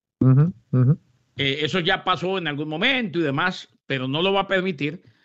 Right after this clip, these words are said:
Speaker 2: porque México es la gallina de los huevos de oro, y se entiende, ¿eh? Eh, y además a México le toca la concacaf.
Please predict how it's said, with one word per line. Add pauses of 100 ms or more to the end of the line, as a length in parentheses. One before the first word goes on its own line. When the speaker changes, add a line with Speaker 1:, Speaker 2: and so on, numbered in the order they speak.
(120)
Speaker 2:
porque
México
es
la
gallina
de
los
huevos
de
oro, (140)
y
se
entiende,
¿eh? (1200)
Eh, (1000)
y
además
a
México
le
toca
la
concacaf.